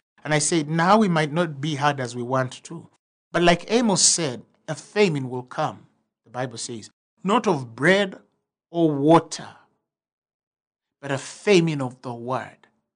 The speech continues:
When that famine comes, it doesn't matter how much gymnastics is in the church, people will return back to the word. People return back to the word.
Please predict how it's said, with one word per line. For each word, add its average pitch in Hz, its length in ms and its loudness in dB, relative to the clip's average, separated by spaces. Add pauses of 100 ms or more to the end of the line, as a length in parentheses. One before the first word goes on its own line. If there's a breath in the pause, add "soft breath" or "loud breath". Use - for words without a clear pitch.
(320)
When 147 300 -4
that 202 280 4
famine 156 520 -2
comes, 117 540 -4
it 135 120 -8
doesn't 156 340 2
matter 156 200 2
how 151 220 2
much 151 320 -2
gymnastics 151 880 -2
is 120 140 -14
in 120 120 -12
the 117 100 -10
church, - 420 -6 (500 soft breath)
people 180 420 -4
will 120 160 -10
return 131 560 -6
back 117 340 -14
to - 100 -20
the 104 120 -20
word. 120 480 -20 (1800)
People 180 260 2
return 147 340 0
back 135 200 -4
to - 80 -18
the 123 100 -12
word. 117 260 -16